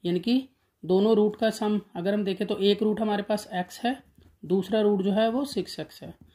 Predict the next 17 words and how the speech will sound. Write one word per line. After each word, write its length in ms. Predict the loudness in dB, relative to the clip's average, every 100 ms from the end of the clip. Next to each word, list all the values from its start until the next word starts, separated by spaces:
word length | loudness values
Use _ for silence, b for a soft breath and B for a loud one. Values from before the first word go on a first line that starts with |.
| b b b b -2
अब 160 | -2 0
माइनस 320 | 0 0 0
का 100 | 0
साइन, 220 | 2 0 -4 _ _ -8
अब 120 | -6
बी 200 | -2 0 0
की 100 | 0
वैल्यू 180 | 0
लिखनी 260 | 0 -2 -2
है, 100 | -4 b b b -2
तो 60 | 0
यहाँ 200 | 0 0
पर 100 | 0
देखिए 360 | 0 0 -2 -4 -10 -2
बी 200 | 0 2
जो 120 | 2
है 180 | 2